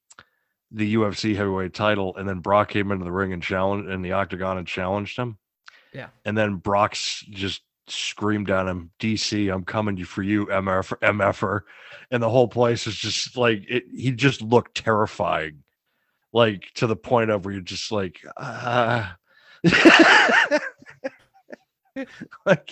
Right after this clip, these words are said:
Speaker 1: he's gonna, like, there are moments with him, you just sit there and you're like, "He is just a, one of the most terrifying human beings I've ever seen." Like, as a performer, 'cause it's just, it, but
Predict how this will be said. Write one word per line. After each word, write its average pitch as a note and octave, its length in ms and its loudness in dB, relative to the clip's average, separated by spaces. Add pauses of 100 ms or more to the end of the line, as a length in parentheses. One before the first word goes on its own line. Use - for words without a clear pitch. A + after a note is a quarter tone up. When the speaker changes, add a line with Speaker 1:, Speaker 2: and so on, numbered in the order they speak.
Speaker 1:
he's - 300 -2
gonna, G3 240 2 (500)
like, D3+ 380 2 (400)
there F3 120 6
are A#3 100 8
moments A3 420 4
with C3 160 0
him, D#3 240 2
you A2+ 120 0
just A2+ 300 -6
sit C3+ 180 -4
there G#2+ 160 0
and F#2 80 -4
you're G2 120 -4
like, F#2 320 -4
"He G#2 360 -8
is F2+ 220 -8 (100)
just - 340 -14
a, F#2+ 100 -16 (180)
one A#2 200 -4
of G2+ 40 -4
the G2 40 -6
most F#2 280 -8
terrifying G2+ 580 -2
human F#2 240 -6
beings F2+ 320 -6
I've F#2 60 -8
ever E2+ 200 -10
seen." E2+ 420 -12 (760)
Like, F#2+ 260 -2
as G2 240 -6
a F#2+ 60 -8
performer, F#2 680 -6
'cause F#2 180 -4
it's F#2+ 280 -10
just, G2 180 -12
it, G2 320 -8
but G#2+ 120 -6